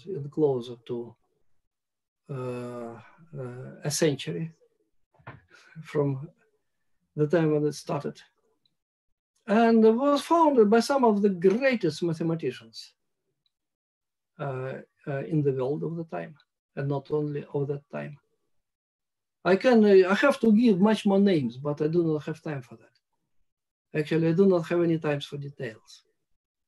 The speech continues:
But names li-, like Pavel Alexandrov, who is, uh, one of the founders of algebraic topology, Andrei Kolmogorov, who, who is a founder of quite a lot of stuff.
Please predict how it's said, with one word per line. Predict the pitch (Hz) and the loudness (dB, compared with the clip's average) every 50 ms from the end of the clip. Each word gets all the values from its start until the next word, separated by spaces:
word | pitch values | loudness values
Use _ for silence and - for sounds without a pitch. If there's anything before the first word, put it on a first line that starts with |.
| _ _ _ _ _ _ _ _ _ _ - - - | _ _ _ _ _ _ _ _ _ _ -18 -6 -2
But | 156 185 185 196 | 0 0 2 4
names | 240 262 262 240 214 185 196 | 2 4 4 4 4 4 4
li-, | 202 190 190 | 4 4 4
like | 190 196 196 196 185 - - | 4 4 4 4 2 0 0
Pavel | 240 240 220 196 180 | 0 2 4 4 4
Alexandrov, | 160 151 156 147 - - 143 135 143 160 170 170 165 - | 4 2 0 -2 -6 -6 -6 -6 -6 -8 -10 -10 -6 -2
who | - 170 | 0 0
is, | 160 151 160 | 2 2 0
uh, | 165 | -2
one | 165 - - 156 185 185 185 | -4 -4 -2 -2 0 0 0
of | 160 151 151 | 0 -2 -2
the | 156 | -4
founders | 143 - 175 160 139 135 139 135 127 113 - - - | -6 -4 -4 -4 -4 -4 -6 -6 -10 -10 -12 -14 -16
of | 123 110 - | -16 -14 -14
algebraic | 170 156 135 135 143 151 156 156 139 - - | -14 -12 -10 -8 -6 -6 -4 -6 -6 -8 -10
topology, | 131 127 - 131 123 139 147 147 160 165 165 _ _ _ _ _ _ _ _ _ _ _ _ _ _ _ _ _ _ _ _ _ _ _ - | -16 -14 -12 -10 -10 -10 -12 -14 -18 -20 -20 _ _ _ _ _ _ _ _ _ _ _ _ _ _ _ _ _ _ _ _ _ _ _ -2
Andrei | 156 170 180 226 269 269 | 0 2 4 4 4 2
Kolmogorov, | 240 220 214 196 185 185 175 165 160 131 123 147 165 180 - _ _ _ _ _ _ _ _ _ _ _ _ _ _ _ _ _ _ _ _ _ _ _ _ _ _ _ | 0 0 0 2 2 2 0 0 0 -2 -2 -2 -6 -8 -10 _ _ _ _ _ _ _ _ _ _ _ _ _ _ _ _ _ _ _ _ _ _ _ _ _ _ _
who, | 202 196 214 220 220 214 208 196 196 196 180 165 | 6 6 8 8 8 8 8 8 10 10 8 6
who | 165 - - 220 208 | 4 2 2 4 4
is | 208 196 180 | 6 4 4
a | 180 175 | 2 0
founder | - - 180 151 139 135 131 127 120 117 - - - - _ _ _ _ _ _ _ _ _ _ _ _ _ _ _ _ _ _ _ _ | -2 -4 -4 -2 -4 -4 -6 -8 -12 -12 -12 -16 -20 -20 _ _ _ _ _ _ _ _ _ _ _ _ _ _ _ _ _ _ _ _
of | - 131 - | -12 -8 -4
quite | - 175 165 160 160 | -2 0 0 0 2
a | 156 | 2
lot | 160 147 127 113 | 2 2 0 -2
of | 107 - | -8 -14
stuff. | - - - - _ | -16 -18 -20 -20 _